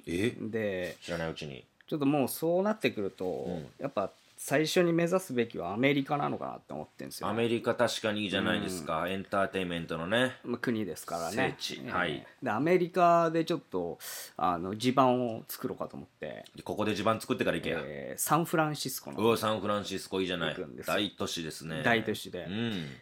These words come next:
Speaker 2: で、あの、コンドルクラブっていうのがありまして。
Speaker 1: コンドルクラブ。
Speaker 2: はい。まあ、どういうところかっていうと、あの、
Speaker 1: はい。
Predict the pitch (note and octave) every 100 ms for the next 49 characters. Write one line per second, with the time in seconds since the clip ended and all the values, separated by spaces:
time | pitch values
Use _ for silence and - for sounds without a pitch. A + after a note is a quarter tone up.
0 | - G#2+ G#2+ - G#3 A3+ A3 G#3+ - G#3+
1 | C3+ - - F#2+ E2 E2 D#2+ C2+ - _
2 | _ _ - G2 D#2 E2+ - D#2+ G#2 G2
3 | F2 D2+ C2 - - A#2 G#2 D#2 - _
4 | C3+ C3+ F#3+ E3+ A#2 G#2 G#2+ G2 F#2 F2+
5 | E2+ E2 E2+ D2+ D#2 F#2 B1